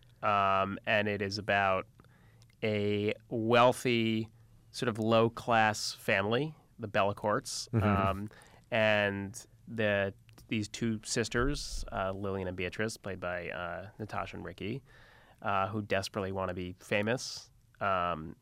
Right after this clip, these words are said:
Speaker 1: and you know, it's, it's sort of shot documentary style,
Speaker 2: Yeah.
Speaker 1: um, in the style of kind of a modern day reality show. And, you know, they s-, we, we have, uh, you know, we play around a lot with, um,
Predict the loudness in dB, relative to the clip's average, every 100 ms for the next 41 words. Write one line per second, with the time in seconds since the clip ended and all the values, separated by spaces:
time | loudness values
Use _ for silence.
0 | -6 -2 -2 -2 -2 -4 -10 -12 -20 _
1 | -20 -20 -20 _ _ 0 4 6 6 2
2 | -4 -6 -4 -2 -2 0 2 2 2 0
3 | 2 -2 -2 -4 -2 0 2 0 -4 -8
4 | 4 8 8 6 -2 -4 0 2 2 0
5 | -2 -2 -2 -4 -6 -16 -20 _ _ -6
6 | -2 -2 -2 -4 -4 -2 0 -2 -4 -6
7 | -2 -2 0 -2 -8 -20 -20 _ _ _
8 | -2 0 2 0 0 -4 -8 -12 -20 _
9 | 0 4 6 4 0 -4 -2 0 0 2
10 | 2 4 4 4 2 -4 -16 _ -20 -20
11 | -20 -20 _ _ _ _ 0 2 4 4
12 | 4 0 -2 _ 0 2 2 2 2 4
13 | 6 6 4 2 2 2 2 0 -2 -2
14 | -4 -14 -18 -6 -2 0 -2 -4 -8